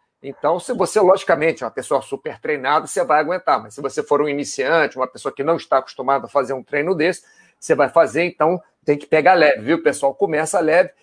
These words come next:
e aos poucos vai, é, vai apertando. Kaizen,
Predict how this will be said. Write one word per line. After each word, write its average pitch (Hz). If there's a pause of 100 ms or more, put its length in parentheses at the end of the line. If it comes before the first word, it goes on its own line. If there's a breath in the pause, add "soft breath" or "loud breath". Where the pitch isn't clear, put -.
(120)
e 160
aos 185
poucos 160
vai, 147 (340)
é, 135
vai 139
apertando. 123 (480 soft breath)
Kaizen, 131